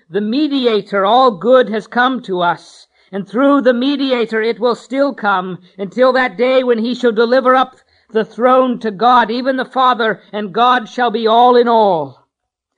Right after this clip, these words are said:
Meanwhile, we will glorify the mediatorial Lord and extol the Father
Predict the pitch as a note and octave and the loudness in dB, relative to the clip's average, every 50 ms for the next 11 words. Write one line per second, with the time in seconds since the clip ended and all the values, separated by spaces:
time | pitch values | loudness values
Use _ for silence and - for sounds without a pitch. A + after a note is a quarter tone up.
0 | _ _ _ _ - D3+ F#3+ B3 C4 B3 G#3+ F3+ F3 F3 F3 E3+ E3+ D#3+ D3+ A#2+ | _ _ _ _ -10 -6 -4 -4 -4 -4 -4 -4 -4 -2 -2 -2 -2 -4 -6 -10
1 | G#2+ _ _ _ _ _ _ _ _ _ D#3 G#3+ A#3 G#3+ G3+ G3 F3 C3+ C3+ F3 | -16 _ _ _ _ _ _ _ _ _ -8 -8 -6 -4 -4 -6 -6 -8 -6 -4
2 | G#3 A#3+ B3 A#3 G#3+ G3 - - F#3+ F3+ F3+ F3+ F3 F3+ E3+ D#3+ - - _ _ | -2 0 0 0 0 -2 -4 -6 -6 -4 -2 -2 -2 -4 -4 -6 -10 -14 _ _
3 | _ - E3+ F3 F#3 G3 A#3+ B3+ A3 A#3+ A#3+ A#3 A3 - - A3+ A3+ A3 G#3+ G#3 | _ -10 -10 -8 -6 -6 -6 -6 -6 -4 -4 -4 -6 -4 -4 -2 0 0 0 0
4 | G3+ F#3 F3+ F#3 F#3+ F#3 F3 E3 D#3 D3+ C#3+ C3+ A2+ _ _ _ _ _ - F#3 | -2 -2 -2 -2 -2 -2 -2 -4 -4 -6 -8 -8 -12 _ _ _ _ _ -12 -8
5 | F#3 G3 G3+ E3 - - - A#3+ B3+ B3+ C4 C4 B3+ G#3 A3+ G3 - - A3+ G#3+ | -6 -6 -8 -8 -12 -10 -2 2 4 6 6 6 4 2 0 -4 -2 0 2 2
6 | G3+ G3 F3+ F3 F3 E3+ D3 - | 2 2 0 0 -2 -4 -4 -8